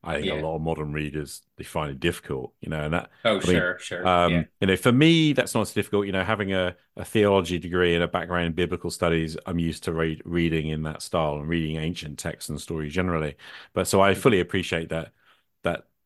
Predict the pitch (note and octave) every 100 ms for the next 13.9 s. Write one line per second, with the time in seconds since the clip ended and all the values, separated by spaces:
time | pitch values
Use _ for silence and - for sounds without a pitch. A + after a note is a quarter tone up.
0 | _ _ E2 D#2+ D#2 E2+ - G2+ B2+ D3
1 | C#3+ D3 D3 C3+ C3+ C3+ C3+ C#3 B2+ A#2
2 | E2+ - G2 G#2 - A#2+ A#2+ A2 A2 F#2
3 | D#2+ - - F2 F2 E2 E2 _ - E2+
4 | D#2 G2+ G#2 A2+ A2 G#2 F#2 F2 E2 F2
5 | E2+ E2 D#2+ D2 C#2+ _ - _ - F2
6 | F2 D#2+ - E2+ D#2+ D#2 D2+ _ - -
7 | E2 D2+ D#2 - D2+ - - D#2+ D2 D2
8 | _ _ - C2+ - C#2+ - _ _ -
9 | - _ - D#2 D2+ D2+ D2+ D2 - _
10 | - D2+ C#2 - _ - G2 D#2+ F#2 F#2
11 | E2+ D#2 E2 D#2+ D#2+ D#2+ D2+ D2 D2 D#2+
12 | D#2+ D2+ D2 C#2 - _ _ _ D2 D2
13 | C#2+ - F#2+ E2 D#2 D#2 D2+ C#2+ -